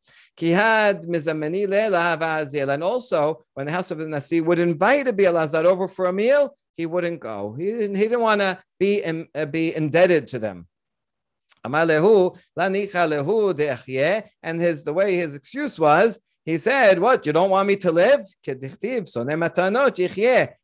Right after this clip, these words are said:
"He who hates gifts will live." So if I, if you would give me a gift and I accept it, then you want me, you, you, you, you want me to die, right? You don't want me to live? There's pasuk in Mishleh. Okay.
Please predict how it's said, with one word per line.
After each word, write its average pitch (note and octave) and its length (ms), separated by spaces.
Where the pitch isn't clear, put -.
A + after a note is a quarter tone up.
"He A#3+ 200
who G3+ 140
hates G#3+ 260
gifts G#3+ 520
will G3 140
live." A#3 360
So E3 220
if D#3 100
I, F#3 380
if C#3+ 140
you G#3 100
would G3 140
give G3+ 160
me G#3 80
a G3+ 80
gift C4+ 280
and F3 120
I F3+ 60
accept C4 420
it, G3+ 240
then A3+ 400
you F3+ 180
want G#3 160
me, G#3+ 320
you, F#3 160
you, F3+ 300
you, F3 220
you F3 60
want F#3 140
me G3+ 100
to F#3+ 120
die, G3 480
right? G3 240
You F3+ 60
don't F3 160
want F#3+ 140
me G3 80
to F3 140
live? G3+ 380
There's C3 280
pasuk F3+ 380
in F#3+ 120
Mishleh. G3 500
Okay. B2+ 440